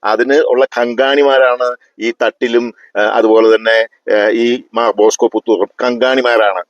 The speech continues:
നമ്മുടെ ഈ എറണാകുളത്തെ നശിപ്പിക്കുവാനായിട്ട് തൃശ്ശൂരിൽ നിന്ന് ഇറക്കുമതി ചെയ്തിരിക്കുന്ന സഭാദ്രോഹികളാണ് ഇവര്. അവരുടെ ഉദ്ദേശം മറ്റൊന്നുമല്ല, എറണാകുളം അതിരൂപതയെ നാമാവശേഷമാക്കുക. അതുകൊണ്ട് നമ്മൾ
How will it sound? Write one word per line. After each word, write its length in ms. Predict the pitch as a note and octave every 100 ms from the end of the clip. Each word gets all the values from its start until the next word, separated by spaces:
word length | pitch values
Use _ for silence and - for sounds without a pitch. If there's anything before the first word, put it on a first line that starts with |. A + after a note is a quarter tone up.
| _
നമ്മുടെ 280 | A2 A2+ A#2+
ഈ 40 |
എറണാകുളത്തെ 680 | A#2 A2+ A#2+ A#2+ B2+ - C#3
നശിപ്പിക്കുവാനായിട്ട് 920 | A#2+ A2+ - - B2+ C3 C3 C3+ D3+ - _ _ A#2
തൃശ്ശൂരിൽ 400 | - C3 C3 B2+
നിന്ന് 280 | C3 D#3 F3 _ -
ഇറക്കുമതി 420 | A2 B2 C3+ C3 B2+
ചെയ്തിരിക്കുന്ന 460 | B2+ B2+ A#2 B2
സഭാദ്രോഹികളാണ് 1300 | A2+ - A#2 - C3+ A#2+ A#2 B2+ C3+ D#3 C3 A#2 A2+ G#2+ _ _
ഇവര്. 340 | A#2+ A2 G2+ F#2+ _ -
അവരുടെ 300 | A2 A#2 B2
ഉദ്ദേശം 400 | A#2 A#2 A2+ A#2+
മറ്റൊന്നുമല്ല, 680 | A2 B2+ A2+ A#2 G#2+ A2+ B2 _ _
എറണാകുളം 540 | G#2+ G2+ A2 G#2+ A#2 A2+
അതിരൂപതയെ 640 | G#2+ A2 G#2+ A2+ A#2 C3 - _
നാമാവശേഷമാക്കുക. 1300 | A2+ A2+ A#2+ B2+ C3 B2 B2 A#2+ A2+ A2 G#2 G2+ G2+ - _ _ F#2+
അതുകൊണ്ട് 400 | G#2 A#2 A2+ A#2
നമ്മൾ 440 | A2+ A2 A#2